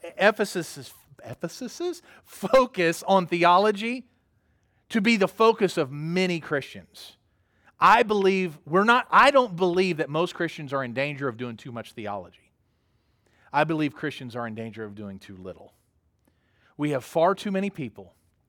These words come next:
that have been in the church far too long that are raising children, raising grandchildren, raising great-grandchildren that really don't know the gospel. They believe they know the gospel. They believe they know biblical truth, but they don't.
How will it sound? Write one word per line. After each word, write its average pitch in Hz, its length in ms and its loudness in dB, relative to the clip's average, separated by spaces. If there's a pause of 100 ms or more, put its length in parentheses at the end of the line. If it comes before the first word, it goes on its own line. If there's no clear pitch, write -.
(1160)
that 131 120 -2
have 113 160 -10
been 151 160 -4
in 180 80 -4
the 180 80 -6
church 127 260 -10
far 143 240 -4
too 160 160 -8
long 98 340 -12 (600)
that 120 160 -4
are 107 220 -6 (360)
raising 131 480 -6
children, 170 520 -6 (140)
raising 110 400 -8
grandchildren, 180 800 -4
raising 185 480 2
great-grandchildren 123 1000 -2 (500)
that 131 140 -6
really 143 420 0
don't 123 240 -6
know 123 140 -8
the 104 100 -14
gospel. 104 480 -14 (960)
They 190 120 4
believe 208 580 2
they 180 160 2
know 151 180 -2
the 117 120 -8
gospel. - 520 -12 (360)
They 190 160 4
believe 202 560 0
they 233 120 4
know 214 180 0
biblical 190 360 0
truth, 175 300 -4
but 185 160 2
they 170 140 2
don't. 135 600 -2